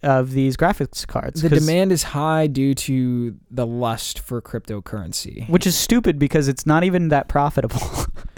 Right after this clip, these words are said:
Speaker 2: It is weird, especially when you're putting so much money into these high-end graphics cards. I mean, graphics cards are up to, like, five hundred dollars for the, the industry powerhouses right now.
Speaker 1: Oh, no, no, no, no, no. The,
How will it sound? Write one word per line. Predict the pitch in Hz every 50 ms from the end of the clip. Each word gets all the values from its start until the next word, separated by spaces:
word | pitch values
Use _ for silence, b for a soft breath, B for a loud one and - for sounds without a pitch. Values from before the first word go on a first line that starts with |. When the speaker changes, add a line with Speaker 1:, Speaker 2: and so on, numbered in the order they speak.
| B B -
Speaker 2:
It | - 175 190
is | 240 240 190 156 131
weird, | 147 160 160 147 127 120 113 107 -
especially | - 151 - - 208 214 - 240
when | 214 185
you're | 156 131
putting | 170 180 160 151
so | - - 160 151
much | 139 123 131
money | 127 131 143 151 147 139
into | 127 123 127 117
these | 120 117 113
high-end | - - 127 127 131 123 117 110
graphics | 110 117 120 123 131 - -
cards. | - 117 113 131
I |
mean, | 170 180 156
graphics | 139 170 202 269 370 - -
cards | - 190 170 151 143
are | 139
up | 135 131 -
to, | - 156
like, | 127 113 104 -
five | - - - - 151 151 156 156 143
hundred | 151 143 131 120
dollars | 113 123 127 135 139 131 120
for | - - 127
the, | 117 117 - - - _ _ -
the | 120 123 120 - -
industry | 131 135 131 127 - - 131 123 120 120 113 113 117 - - - - - - _
powerhouses | - - 135 131 127 113 - 104 92 85 - - 87 - -
right | 92 92 -
now. | - - - 147 - _ - -
Speaker 1:
Oh, | - 151 202 240 220
no, | 139 - - 165 165
no, | 185
no, | 175 190 220
no, | 214 185
no. | 165 151 135 - - -
The, | 156 156